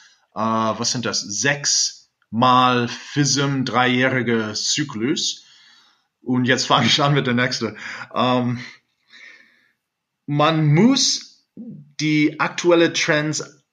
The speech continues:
anschauen und wissen, was überhaupt da los ist. Weil der, der zweitausend, ähm, obwohl ich, äh, alle acht Sparten folge, ich interessiere mich noch ein bisschen mehr sogar für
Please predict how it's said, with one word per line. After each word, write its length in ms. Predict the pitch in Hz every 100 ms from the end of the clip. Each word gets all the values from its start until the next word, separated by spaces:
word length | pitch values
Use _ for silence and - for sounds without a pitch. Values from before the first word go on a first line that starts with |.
| _
anschauen 760 | 120 151 160 - 110 107 113 120
und 260 | 135 120
wissen, 400 | 131 147 151 123
was 240 | 131 123 -
überhaupt 480 | 131 123 120 120 123
da 100 | 113
los 380 | 110 113 113
ist. 560 | - - - - - _ _ _ _ _ _ _ _ _ -
Weil 320 | 127 127 123
der, 180 | 131 123
der 300 | - 127 127
zweitausend, 920 | - 156 156 165 151 143 143 131 135
ähm, 440 | 123 120 113 113 - - _ _ _ - - _ _
obwohl 280 | 139 131 160
ich, 260 | 156 143 -
äh, 40 |
alle 840 | 131 127 127 - 147 180 165 - 120
acht 300 | 147 165 -
Sparten 460 | - 147 139 139
folge, 600 | - 131 139 131 113 104
ich 300 | 123 135 -
interessiere 500 | 147 135 135 156 143
mich 400 | 135 135 - -
noch 320 | 151 151 160 165
ein 140 | 147
bisschen 380 | 147 - 147 131
mehr 240 | 131 135
sogar 340 | 123 123 123 123
für 440 | - 123 117